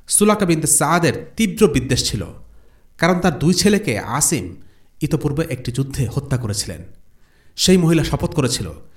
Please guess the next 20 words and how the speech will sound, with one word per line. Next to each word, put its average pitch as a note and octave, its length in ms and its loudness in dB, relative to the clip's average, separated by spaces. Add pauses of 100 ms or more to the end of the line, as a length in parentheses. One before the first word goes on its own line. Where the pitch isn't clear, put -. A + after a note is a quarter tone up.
(360)
কেউ F3+ 160 2
যদি F3 200 4
আসিম F#3 380 2
রাদিয়াল্লাহু D#3 340 0
আনহুর C#3+ 320 0
মাথা A2 420 -4
কেটে - 460 -4 (180)
তার A#2+ 160 -2
কাছে A#2+ 220 -6
নিয়ে C3+ 180 2
আসতে F#3+ 220 0
পারে, C3+ 260 -2 (480)
তবে D3 160 0
সে E3+ 180 2
আসিমের D3 540 -2
খুলিতে E3 540 0 (280)
মদ G#2+ 440 -2
পান G2 160 -2
করবে, E2 440 -10 (640)
বিনিময়ে C#3+ 460 2